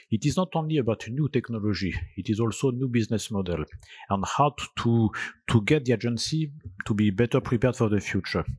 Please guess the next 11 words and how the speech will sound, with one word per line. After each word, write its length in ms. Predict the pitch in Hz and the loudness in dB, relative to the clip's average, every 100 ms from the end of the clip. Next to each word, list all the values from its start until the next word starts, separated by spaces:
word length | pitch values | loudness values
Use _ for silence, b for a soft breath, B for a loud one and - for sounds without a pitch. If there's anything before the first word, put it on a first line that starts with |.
| B B B B | B B B B
So, 500 | - 127 123 101 76 - _ | -2 0 2 0 0 -8 _
in 160 | 131 135 | 0 0
terms 400 | 139 147 127 - | 2 0 0 2
of 120 | 107 | 2
certification 760 | - - 160 151 131 135 - 120 | 0 0 0 0 -6 -6 -4 -4
process, 680 | - 110 101 151 196 185 - | -2 -4 -2 0 0 -2 -4
bon, 260 | 107 131 | -2 -2
you, 240 | 127 147 139 | -2 -2 -2
you 120 | 139 | -2
had 80 | |
the 100 | 151 | -2